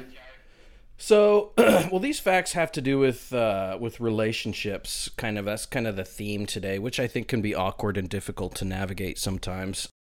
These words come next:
Uh, the first fact, uh, this one is in eighteen fifty-six,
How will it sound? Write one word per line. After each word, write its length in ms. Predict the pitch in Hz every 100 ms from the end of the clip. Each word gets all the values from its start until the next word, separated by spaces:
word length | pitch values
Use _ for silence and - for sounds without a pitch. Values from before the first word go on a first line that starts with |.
| -
Uh, 180 | 139 139
the 100 | 160
first 280 | 262 330 -
fact, 500 | 139 117 156 - - - - - - -
uh, 140 | 131
this 220 | 165 -
one 160 | 208 185
is 360 | 143 151 139
in 220 | - 139 147
eighteen 600 | 185 220 - 185 175 170
fifty-six, 1120 | - - 160 - 226 - - 95 - - -